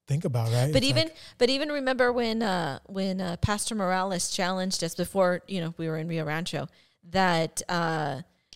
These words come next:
Speaker 2: that just give a, give a faith offering. You need to give a faith offering. And it was like,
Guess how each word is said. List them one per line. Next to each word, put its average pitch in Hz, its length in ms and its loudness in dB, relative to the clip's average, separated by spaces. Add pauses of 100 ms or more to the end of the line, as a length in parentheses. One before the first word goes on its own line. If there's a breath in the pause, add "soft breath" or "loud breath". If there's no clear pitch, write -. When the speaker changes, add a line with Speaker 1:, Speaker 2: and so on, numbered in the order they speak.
Speaker 2:
that 170 220 0
just 190 220 -2
give 190 200 0
a, 175 420 2
give 196 140 0
a 190 60 2
faith 190 320 0
offering. 156 500 -4
You 180 80 -4
need 185 120 0
to 180 60 -4
give 170 140 -2
a 160 40 -2
faith 180 340 -2
offering. 147 360 -6
And 170 120 -4
it 180 60 2
was 180 180 2
like, 165 380 0